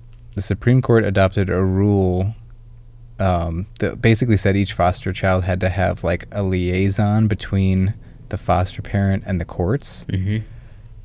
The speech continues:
Speaker 1: And this all happened partly because a child was murdered by his godparents.
Speaker 2: Oh,
Speaker 1: in,
Speaker 2: wow.
Speaker 1: like, two thousand six or something like that in Ohio.
Speaker 2: In Ohio?
Speaker 1: Yeah.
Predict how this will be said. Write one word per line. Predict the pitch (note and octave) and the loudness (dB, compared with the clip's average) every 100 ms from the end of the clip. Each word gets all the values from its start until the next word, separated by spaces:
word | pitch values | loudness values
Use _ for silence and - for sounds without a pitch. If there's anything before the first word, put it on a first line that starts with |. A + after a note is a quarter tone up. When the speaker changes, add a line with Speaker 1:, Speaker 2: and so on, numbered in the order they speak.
| - | -4
Speaker 1:
And | G#2+ F#2+ F2+ G2+ | 0 2 0 0
this | A2 G#2+ | 0 0
all | - G2+ F2+ | 2 2 2
happened | G2 F#2 - F#2 F2+ - | 2 0 0 -2 -2 -4
partly | - D3 D#3+ - G#2+ F#2+ | -2 0 0 0 0 2
because | F#2+ - G2+ F#2+ F#2 F2+ F2+ - - - - - | -2 -2 0 0 2 0 -4 -8 -12 -20 -18 -6
a | G2 F2 D#2 | -4 -2 -4
child | - - F#2+ F#2+ F2+ E2+ | -6 -2 2 2 0 -2
was | E2+ E2+ F#2 | -4 -2 -2
murdered | F2+ F#2+ F#2+ E2+ E2+ - | -2 0 0 -2 -4 -6
by | E2 D#2 D#2+ G2 - | -4 -2 -4 -6 -8
his | - F2+ | -6 -6
godparents. | F#2 C#2 C#2 - - B1+ - - - - - - - - | -4 -4 -4 -6 -6 -6 -8 -12 -14 -14 -16 -20 -16 -6
Speaker 2:
Oh, | G#2+ A2 A2+ F2 | -2 0 -2 -2
Speaker 1:
in, | E2+ | -4
Speaker 2:
wow. | E2 F#2+ | -4 -4
Speaker 1:
like, | F#2 - | -4 -8
two | - G2 | -4 -2
thousand | F#2 E2+ F2+ D#2+ - | 0 -2 -2 -6 -6
six | - E2 - - | -6 -6 -8 -12
or | |
something | - - - - | -10 -8 -8 -6
like | A#1+ - | -8 -6
that | - - - | -6 -6 -6
in | C2+ | -8
Ohio. | A1+ - - - - | -6 -6 -8 -10 -6
Speaker 2:
In | G2 | -2
Ohio? | F2+ F#2 G2+ G2 - - - - - - - - | -2 0 -2 -4 -10 -20 -20 -20 -20 -20 -20 -8
Speaker 1:
Yeah. | - E2+ G#2 | -4 -4 -6